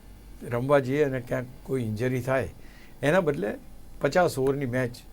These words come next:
એટલે વન ડે મેચ રમી નાખવી અને એ વન ડે મેચ આવતીકાલે રમાશે. એટલે ખાસ કરીને જે બે દિવસની મેચ હતી, કારણ કે બે દિવસની મેચનો કોઈ, અ, સાચું પૂછો તો મિનિંગ એ નથી, બે ઇનિંગ તો પૂરી થવાની નથી તમારી પાસે.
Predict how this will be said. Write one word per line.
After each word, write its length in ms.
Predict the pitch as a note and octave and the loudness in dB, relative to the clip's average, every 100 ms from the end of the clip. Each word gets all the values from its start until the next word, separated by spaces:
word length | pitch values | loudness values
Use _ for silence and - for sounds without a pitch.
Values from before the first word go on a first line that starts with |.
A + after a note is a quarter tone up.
| C#3 | -8
એટલે 200 | A#2+ C3+ | -2 2
વન 220 | C3+ D3+ | 2 4
ડે 100 | D3+ | 2
મેચ 220 | A#2+ A#2 - - - - - - | 2 -2 -4 -12 -14 -14 -14 -2
રમી 300 | B2 C#3+ C#3 | 2 2 2
નાખવી 320 | G2+ F2 F2+ - - - - - - - B2 | -4 -8 -10 -12 -14 -16 -16 -14 -14 -6 0
અને 160 | D3 | 4
એ 40 | F3+ | 6
વન 220 | D3+ C#3 | 4 4
ડે 80 | C#3+ | 2
મેચ 220 | C#3 C3+ | 2 0
આવતીકાલે 480 | G#2+ B2+ A2 G#2 D#3 - - A#2 | -2 -2 -4 -4 -6 -6 -6 -2
રમાશે. 400 | A#2 A2+ F#2 G2 | 0 0 -4 -8
એટલે 560 | - - - - B2+ | -12 -16 -18 -10 -6
ખાસ 220 | B2 C3+ - | -2 -2 2
કરીને 540 | D#3+ E3+ E3+ E3+ E3+ | 2 2 2 2 0
જે 460 | C3+ D#3 D#3 D#3 - - - | 0 2 2 2 -2 -12 -10
બે 240 | C#3+ D3+ F3 | 0 2 4
દિવસની 400 | F3 E3+ - E3+ | 2 0 -2 -2
મેચ 280 | D3 D3+ D#3+ | 2 2 0
હતી, 160 | F3+ | -6
કારણ 180 | - A#3 | -6 -2
કે 80 | A#3+ | 0
બે 220 | G#3 A3 | 2 2
દિવસની 420 | G#3 G#3 - G3+ | 6 4 2 -2
મેચનો 360 | G3 F#3 F#3 G#3 | 0 -2 -2 -2
કોઈ, 360 | G3+ G3+ F#3+ - - - - - | 2 2 2 -6 -16 -18 -18 -6
અ, 40 | B2+ C3 B2 A2 - | -4 -2 -4 -6 -4
સાચું 300 | - D#3+ F3+ | 4 6 6
પૂછો 200 | F#3 F3+ | 2 2
તો 100 | F#3 | 2
મિનિંગ 340 | F3+ F#3+ G3 D#3+ | 2 2 4 4
એ 60 | |
નથી, 180 | C3+ C3+ | 4 2
બે 140 | D3 | 4
ઇનિંગ 280 | E3 E3+ E3 | 4 4 2
તો 60 | E3 | 0
પૂરી 260 | C#3+ D#3+ | 0 0
થવાની 340 | D3+ C3 C#3 C3 | 2 0 2 0
નથી 140 | A2 | -4
તમારી 260 | G#2+ A2 G#2+ | -6 -8 -8
પાસે. 280 | G2+ F#2+ | -10 -12